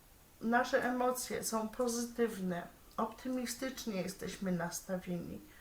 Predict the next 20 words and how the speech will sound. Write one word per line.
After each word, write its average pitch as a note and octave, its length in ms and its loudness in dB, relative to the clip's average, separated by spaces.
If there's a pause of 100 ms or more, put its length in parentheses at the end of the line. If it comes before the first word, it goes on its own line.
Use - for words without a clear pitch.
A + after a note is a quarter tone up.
(340)
do F#3+ 260 2
życia. F#3 560 0
Ja G#3 240 4
wiem, A#3 340 4
że A#3 160 -2
to A#3+ 160 2
jest A#3+ 220 0
ciężko, A#3 520 -2
zdaję G3 400 0
sobie A#3+ 280 -2
z - 80 -4
tego B3+ 280 2
sprawę, G3+ 580 -2 (680)
ale G3 640 6 (1500)
pozytywne A#3+ 1040 0 (300)
myśli A3 460 0
przynoszą F#3+ 560 -2
pozytywne F3+ 760 -4 (540)
rezultaty. F3 960 -2 (960)
Także A#3+ 440 2